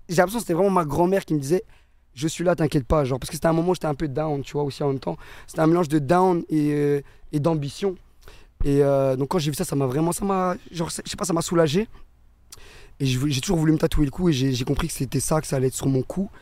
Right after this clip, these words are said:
Et du coup, j'ai, j'ai regardé la signification du hibou déjà avant tout. Et, euh, le hibou, ça représente, déjà, ça peut représenter une personne défunte.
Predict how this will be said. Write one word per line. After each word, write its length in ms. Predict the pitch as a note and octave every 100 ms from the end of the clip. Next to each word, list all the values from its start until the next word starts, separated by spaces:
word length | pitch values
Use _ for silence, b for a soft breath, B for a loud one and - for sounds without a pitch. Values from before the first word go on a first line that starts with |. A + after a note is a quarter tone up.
| b b b
Et 80 | C#3+
du 100 | B2+
coup, 200 | - F3+
j'ai, 420 | C3 C3 B2+ C3 B2+
j'ai 300 | B2 C#3+ C#3+
regardé 240 | C#3 D#3
la 60 | D#3+
signification 440 | - D3+ - -
du 140 | D3+ A#2+
hibou 260 | B2+ D#3+
déjà 260 | D3 C3 C3+
avant 160 | B2 B2+
tout. 200 | F#3+ G#3+ B B B B -
Et, 140 | D3
euh, 80 | C#3
le 140 | C3+
hibou, 240 | D3+ C#3+ D3
ça 120 | D#3+
représente, 360 | B2+ C#3 D3 C3
déjà, 160 | C#3
ça 100 | D#3+
peut 80 | C#3+
représenter 360 | - C3+ - D3
une 60 |
personne 280 | C3+ - C3+
défunte. 480 | C3 A#2+ G#3 -